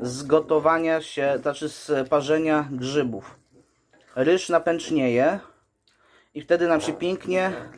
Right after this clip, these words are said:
e, proporcja, że tak powiem, domknie. Nie? O. I teraz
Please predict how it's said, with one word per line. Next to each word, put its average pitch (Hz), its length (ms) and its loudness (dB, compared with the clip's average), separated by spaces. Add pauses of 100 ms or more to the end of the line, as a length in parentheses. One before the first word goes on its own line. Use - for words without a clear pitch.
(560)
e, 143 540 6
proporcja, 165 840 0 (540)
że 135 120 -12
tak 147 160 -4
powiem, 156 300 -4
domknie. 123 520 2 (640)
Nie? 135 340 -2 (1300)
O. - 180 -4 (1000)
I 185 60 -4
teraz 185 440 4